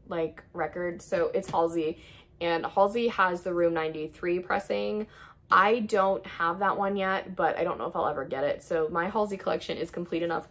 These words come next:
for me. So I do have, what is this album called? Manic, oh my God. This is the Target Purple.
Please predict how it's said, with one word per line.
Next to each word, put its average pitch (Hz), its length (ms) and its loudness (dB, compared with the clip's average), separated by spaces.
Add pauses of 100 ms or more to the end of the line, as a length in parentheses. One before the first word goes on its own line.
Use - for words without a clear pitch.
(260)
for 196 380 6
me. 170 480 -2
So 190 500 4
I 214 480 0
do 202 420 -2 (280)
have, 185 680 -4 (140)
what 170 300 -6
is 226 180 0
this 208 180 -8
album 170 360 -8
called? 165 500 -10
Manic, 151 460 0
oh - 80 -8
my 151 100 -8
God. 143 260 -8 (320)
This 180 220 4
is 185 160 -2
the 185 80 -2
Target 175 380 0
Purple. 233 500 2